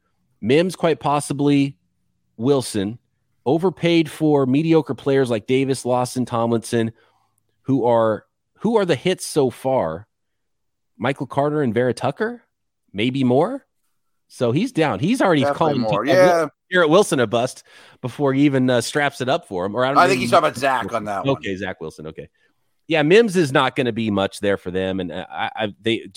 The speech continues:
Speaker 1: they recently this week, I think it was Joe Douglas, like, was trying to hype him up, or maybe it was the wide
Speaker 2: I heard
Speaker 1: receiver.
Speaker 2: that, yeah.
Speaker 1: Yeah,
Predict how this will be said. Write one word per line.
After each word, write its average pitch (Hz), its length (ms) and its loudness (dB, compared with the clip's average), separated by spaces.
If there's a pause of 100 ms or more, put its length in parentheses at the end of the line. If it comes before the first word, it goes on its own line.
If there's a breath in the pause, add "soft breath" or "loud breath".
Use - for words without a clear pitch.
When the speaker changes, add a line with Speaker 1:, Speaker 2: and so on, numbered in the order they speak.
(120)
Speaker 1:
they 135 160 0
recently 120 360 -4
this 101 220 -4
week, 104 340 -4
I 95 60 -8
think 92 180 -12
it 87 60 -8
was 82 160 -10
Joe 92 160 -6
Douglas, 82 380 -10
like, 76 260 -14
was 87 140 -20
trying 90 160 -8
to - 80 -10
hype 87 240 -8
him 82 160 -8
up, 76 200 -8
or 76 60 -8
maybe 101 160 -2
it - 0 -
was 92 120 -4
the 85 60 -4
wide 82 120 -2
Speaker 2:
I 127 60 0
heard 131 220 0
Speaker 1:
receiver. 101 40 -12
Speaker 2:
that, 101 200 -6
yeah. 98 260 -6 (140)
Speaker 1:
Yeah, 78 140 -8